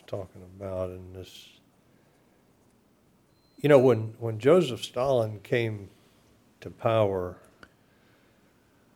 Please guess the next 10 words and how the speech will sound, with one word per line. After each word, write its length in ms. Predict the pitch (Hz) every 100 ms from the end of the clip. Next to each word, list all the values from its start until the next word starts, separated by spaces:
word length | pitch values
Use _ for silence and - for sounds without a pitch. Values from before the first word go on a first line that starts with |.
| _
he 140 | 127
purged, 680 | 113 156 156 131 107 - - - _ _ -
I 40 |
think 320 | - 175 170
it 80 | 123
was 180 | 107 -
thirty-six 1000 | - 175 190 175 - - 160 - - - _ -
thousand 840 | 131 147 151 156 147 151 151 156 -
senior 540 | - 143 139 139 135 127
officers 840 | 120 117 - - - - -